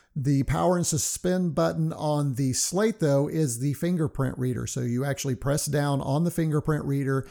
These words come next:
to power up or power down. It's a great feature, works well. I have not had any hiccups, uh, with that at all. Both of them come with the Google Play Store,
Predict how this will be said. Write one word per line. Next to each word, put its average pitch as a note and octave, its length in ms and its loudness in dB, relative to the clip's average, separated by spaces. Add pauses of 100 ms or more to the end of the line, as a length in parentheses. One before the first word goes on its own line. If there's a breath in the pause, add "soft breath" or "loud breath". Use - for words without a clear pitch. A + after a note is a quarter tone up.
(140 loud breath)
to - 120 -4
power C3 380 2
up B2+ 180 -2
or B2 220 0
power B2 360 0
down. A#2+ 360 -2 (320 loud breath)
It's C3+ 180 -2
a B2+ 320 0
great C3+ 240 -2
feature, D3 340 0
works B2+ 380 0
well. C#3 480 0
I C3+ 140 -2
have A#2+ 160 -2
not B2 240 -2
had C3 160 0
any C3+ 260 0
hiccups, C3+ 640 -2 (160 loud breath)
uh, A#2 420 -2
with A#2+ 180 -2
that B2+ 340 -4
at B2 340 -4
all. B2 500 -2 (220)
Both D#3+ 240 2
of F3 140 2
them D#3+ 160 2
come E3 180 2
with E3 120 2
the D3+ 80 -2
Google C#3+ 260 0
Play F3+ 260 0
Store, A3+ 460 0